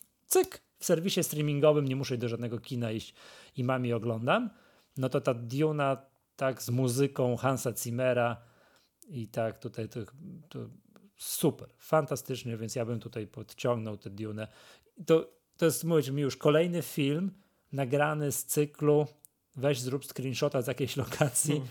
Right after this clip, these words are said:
Speaker 1: opraw w ramkę i na obraz. To, to jest taki film.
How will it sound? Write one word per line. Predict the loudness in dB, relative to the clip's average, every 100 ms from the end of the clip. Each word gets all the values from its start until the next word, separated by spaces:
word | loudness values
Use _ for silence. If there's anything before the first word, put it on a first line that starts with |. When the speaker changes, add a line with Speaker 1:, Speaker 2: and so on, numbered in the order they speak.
| -2
Speaker 1:
opraw | 2 2 0 -2 -2
w | -2
ramkę | 0 0 2 4 4 2 -12 _ _ _ _ _ _ _ _ _ -2
i | 2
na | 2
obraz. | 2 0 -2 -12 -6
To, | 0
to | 2
jest | 2 0
taki | -6 -10
film. | -14 -18